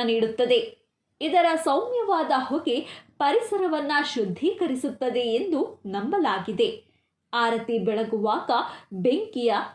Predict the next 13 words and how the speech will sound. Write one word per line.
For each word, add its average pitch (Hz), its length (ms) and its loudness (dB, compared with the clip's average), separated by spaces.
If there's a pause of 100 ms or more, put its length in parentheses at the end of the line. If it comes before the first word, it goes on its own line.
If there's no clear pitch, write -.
(120)
ಚಿಕ್ಕ 453 440 0
ಜ್ವಾಲೆ 220 680 0 (340)
ದೈವಿಕ 330 420 2
ಉಪಸ್ಥಿತಿಯನ್ನ 240 960 0 (180)
ಪ್ರತಿನಿಧಿಸುತ್ತದೆ. 240 1300 0 (1160)
ಆರತಿ 269 500 -2
ಬೆಳಗುವುದು 262 800 -2 (220)
ಕತ್ತಲೆಯನ್ನ 415 760 -2
ಹೋಗಲಾಡಿಸುತ್ತದೆ, 233 1400 0 (220)
ಜ್ಞಾನೋದಯದ 233 840 0
ಸಂಕೇತವೂ 247 1000 0
ಆಗಿದೆ. 208 580 -2 (320)
ಬೆಳಕು 226 560 -2